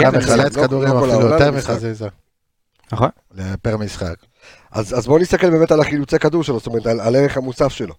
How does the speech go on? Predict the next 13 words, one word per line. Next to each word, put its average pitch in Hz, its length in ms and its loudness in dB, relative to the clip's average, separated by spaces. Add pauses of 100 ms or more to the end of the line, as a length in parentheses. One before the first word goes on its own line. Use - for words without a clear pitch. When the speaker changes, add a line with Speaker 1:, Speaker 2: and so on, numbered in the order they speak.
Speaker 2:
כן, - 120 -6 (100)
דיברנו 143 360 2
על 131 80 4
החילוצי 123 360 -2
כדור, 131 360 4
לעומר 117 320 2
אצילי 120 240 0
יש 113 100 2
שתיים 117 200 -4
נקודה 110 200 -2
שתיים 120 220 -2
חילוצי 120 380 -2
כדור, 131 300 4